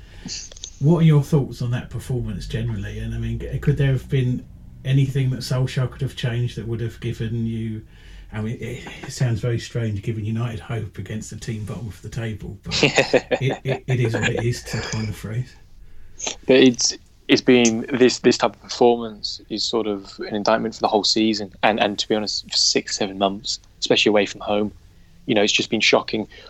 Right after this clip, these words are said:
Speaker 2: week in, week out. From when, it all stems from when Man United, as I said before, Man United, when they have possession, today they had sixty-four percent possession,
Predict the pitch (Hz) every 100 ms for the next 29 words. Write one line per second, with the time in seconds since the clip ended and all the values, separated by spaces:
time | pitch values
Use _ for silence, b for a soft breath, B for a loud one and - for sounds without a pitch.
0 | B 123 113 113 107 104 - 107 110 -
1 | 110 101 98 - b b _ 127 117 120
2 | 117 - _ 147 156 151 - 135 127 -
3 | 120 - 123 127 143 127 120 117 117 107
4 | - 113 - 113 101 117 123 117 110 110
5 | 110 117 120 - - 117 110 - 104 120
6 | 113 107 104 - - - - 117 - 113
7 | - - 101 - 110